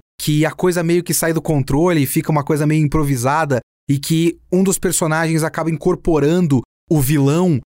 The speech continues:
e a animação vira toda com pinceladas grossas, assim, como se fosse aquele pincel japonês, aquela tinta grossa, e um vermelho intenso e alto contraste,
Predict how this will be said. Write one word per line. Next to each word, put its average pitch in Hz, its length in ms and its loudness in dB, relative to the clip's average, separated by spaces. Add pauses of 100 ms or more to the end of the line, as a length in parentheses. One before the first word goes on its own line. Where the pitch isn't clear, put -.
(160)
e 143 120 2
a 165 200 -2
animação 175 520 0
vira 165 200 0
toda 175 380 -2 (200)
com 165 160 0
pinceladas 156 1300 0 (140)
grossas, 156 540 0
assim, 151 320 2 (260)
como 156 160 2
se - 100 -2
fosse 160 200 0
aquele 156 160 -2
pincel 156 400 0
japonês, 143 600 0
aquela 135 200 -2
tinta 156 380 -2
grossa, 135 540 0 (300)
e 151 100 2
um 165 100 2
vermelho 151 580 2
intenso 147 600 0
e 139 60 2
alto 147 240 -2
contraste, 135 680 -4